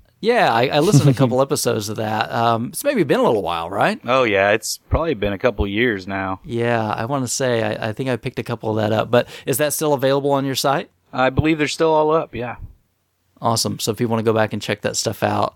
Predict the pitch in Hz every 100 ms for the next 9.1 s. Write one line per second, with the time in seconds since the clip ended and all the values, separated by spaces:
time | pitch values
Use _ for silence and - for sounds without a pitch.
0 | - 104 101 107 - 107 - - - 170
1 | 185 151 160 170 151 147 139 135 131 131
2 | 143 131 120 107 127 123 - - 123 110
3 | 113 110 104 110 107 - 107 104 - -
4 | 127 135 135 123 107 - 120 110 101 104
5 | 101 101 - - - 104 104 104 107 -
6 | - 117 123 117 110 - 110 110 107 -
7 | 110 185 - 107 107 104 104 107 104 110
8 | 104 101 95 123 - 113 107 113 110 104
9 | 104